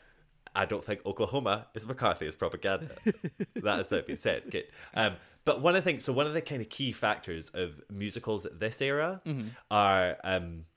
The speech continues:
Speaker 1: people didn't, people weren't murdered.
Speaker 2: Right. It's an accident.
Speaker 1: It's an accident because you can't have that. It's a musical.
Speaker 2: It's a musical.
Speaker 1: Right?
Speaker 2: Right.
Speaker 1: We can't have murder.
Speaker 2: Yeah.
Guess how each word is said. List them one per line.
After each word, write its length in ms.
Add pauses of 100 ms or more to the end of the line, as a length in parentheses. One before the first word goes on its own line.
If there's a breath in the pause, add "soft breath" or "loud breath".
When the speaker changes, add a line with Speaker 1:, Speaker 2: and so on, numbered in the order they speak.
(340 loud breath)
Speaker 1:
people 240
didn't, 360 (300)
people 240
weren't 260
murdered. 500 (180)
Speaker 2:
Right. 280 (120)
It's 160
an 80
accident. 560 (480)
Speaker 1:
It's 140
an 80
accident 460
because 280
you 60
can't 320
have 240
that. 120
It's 140
a 40
musical. 600
Speaker 2:
It's 120
a 40
musical. 340
Speaker 1:
Right? 240
Speaker 2:
Right. 380
Speaker 1:
We 100
can't 360
have 340
murder. 600
Speaker 2:
Yeah. 140